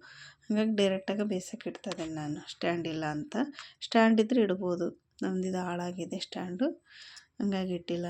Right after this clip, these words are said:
ನಾನು. ಇವಾಗ ಅದೊಂದು ಬಾಕ್ಸ್ ಒಂದು ಇಟ್ಬಿಡೋಣ ಅದ್ರ ಜೊತೆಗೆ. ಇಟ್ಟು ಒಂದು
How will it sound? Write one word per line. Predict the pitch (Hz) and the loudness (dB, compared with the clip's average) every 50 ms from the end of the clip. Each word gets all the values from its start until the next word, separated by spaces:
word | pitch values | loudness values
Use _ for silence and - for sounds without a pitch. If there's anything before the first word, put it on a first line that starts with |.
| 175 170 | -4 -4
ನಾನು. | 170 170 180 208 254 302 330 - - _ _ _ _ _ - - _ - - _ | -4 -2 0 2 2 2 2 0 -6 _ _ _ _ _ -20 -20 _ -20 -12 _
ಇವಾಗ | 214 202 202 202 196 202 | 0 2 4 4 4 2
ಅದೊಂದು | 190 190 190 185 185 202 185 | 2 2 2 0 -2 0 2
ಬಾಕ್ಸ್ | 185 185 190 - - - | 2 0 2 0 -2 -2
ಒಂದು | 196 190 180 175 | -2 -2 -2 -4
ಇಟ್ಬಿಡೋಣ | 175 - - - 165 165 160 175 175 | -6 -8 -8 -6 -6 -4 -4 -6 -6
ಅದ್ರ | 175 165 170 180 - | -8 -8 -8 -6 -6
ಜೊತೆಗೆ. | 170 170 - - 190 214 254 302 294 - _ _ _ - - - - _ _ _ | -6 -6 -6 -6 -4 -2 -2 -2 -4 -8 _ _ _ -20 -20 -20 -20 _ _ _
ಇಟ್ಟು | 226 226 226 - - - 247 247 247 - _ _ _ _ _ _ _ _ _ _ _ _ _ _ _ _ _ _ _ _ _ _ _ _ _ _ _ _ _ _ _ _ _ - - _ _ _ _ _ _ _ _ _ _ _ _ _ _ _ _ _ _ _ _ _ _ _ _ _ _ _ 285 226 202 | 0 0 0 0 2 2 2 2 0 -8 _ _ _ _ _ _ _ _ _ _ _ _ _ _ _ _ _ _ _ _ _ _ _ _ _ _ _ _ _ _ _ _ _ -20 -20 _ _ _ _ _ _ _ _ _ _ _ _ _ _ _ _ _ _ _ _ _ _ _ _ _ _ _ 0 2 2
ಒಂದು | 190 190 185 185 | 2 2 0 0